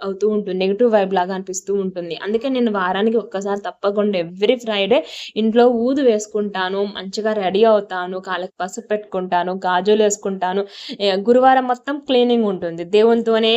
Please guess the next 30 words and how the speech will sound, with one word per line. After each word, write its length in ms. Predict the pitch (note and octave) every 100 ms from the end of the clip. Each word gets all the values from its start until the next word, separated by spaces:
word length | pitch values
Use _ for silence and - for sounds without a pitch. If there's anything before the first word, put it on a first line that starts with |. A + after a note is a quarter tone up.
| B3+
ఉన్నట్టుగా 480 | A#3+ G3+ G3+ G3+ G3+
ఉంటుంది. 340 | F#3 F3 E3+
శుక్రవారం 520 | F#3+ G#3 A3 A#3 A#3 A3+
మొత్తము 400 | A3 A3 A#3 C4+ D#4+
ఇలా 240 | A3 A3+ A3 G#3
ఊదు, 320 | G#3+ G#3+ G#3+ A3+
పసుపు 420 | A3 G#3 - G#3+
ఇలాంటి, 480 | G#3 G3 G#3 G#3+ A3 A3
ఇలాంటి 400 | G#3+ A3+ A3+ A#3
ఫీలింగ్‌లో 480 | A3+ G#3 G3 F#3+ F3+
ఉంటుంది. 440 | F3 D#3+ D#3+ E3 D#3 - - _
సాటర్డే 400 | B3+ B3 B3 B3
మొత్తం 300 | A#3+ A3+ B3
వెంకటేశ్వర 520 | A3+ A3 A3+ A3+ A#3
స్వామి 280 | A#3 G#3+ G#3+
ధ్యానంలో 520 | G#3 G3 G3 G3 F#3+
ఉంటాం, 400 | F#3+ F3 E3+ F3+ F3+ - - -
మండే 300 | B3 C4 D4
శివయ్య 360 | D4 A#3+ A3 G#3
ధ్యానంలో 500 | G3 F3+ F3 F3 F3
ఉంటాం. 300 | F3 F3 F3 G3
కాబట్టి 380 | A3+ A3+ A3+
ఆ 60 | B3+
నాలుగు 300 | A3+ G3+ G#3+
రోజులు 200 | A#3+ C4
నాకు 160 | B3+ A#3+
చాలా 180 | A3+ G#3+
బాగా 240 | G3+ G3+
అనిపిస్తూ 400 | G#3 G3+ G3+ G3+ G#3+
ఉంటుంది. 440 | G#3 F#3 F3+ B3+